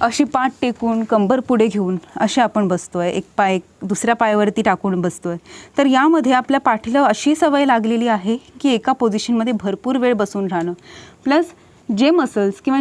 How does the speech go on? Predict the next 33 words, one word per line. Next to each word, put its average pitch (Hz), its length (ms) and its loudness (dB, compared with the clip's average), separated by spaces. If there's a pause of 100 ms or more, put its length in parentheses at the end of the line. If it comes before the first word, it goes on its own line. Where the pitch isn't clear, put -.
जे 294 140 2
बोन्स 220 440 0
बसण्यासाठी 311 840 2
निर्माण 320 420 4
केलेले 254 320 0
आहेत 208 320 0
शरीरामध्ये, 202 680 -2 (320)
त्याचा 294 220 2
वापर 320 260 2
इथे 320 160 2
होत 277 240 0
नाही. 220 140 -4 (180)
बघा, 220 220 2
आता 294 240 0 (100)
सगळं 240 280 0
वजन 277 280 2
कुठे 277 240 -2
आहे? 269 240 -2 (420)
टेलबोनवर 285 540 2
आहे. 165 280 -10 (440)
आणि 254 180 2
टेलबोनचा 262 500 2
वापर 311 240 2
बसण्यासाठी 311 540 0
करायला 320 300 2
नाही 339 160 4
पाहिजे, 196 360 -2 (260)
कारण 247 160 2
बसण्यासाठी 277 540 0
पेल्विक 302 400 2
बोनचा 320 280 2
वापर 220 300 0
होतो, 185 240 -8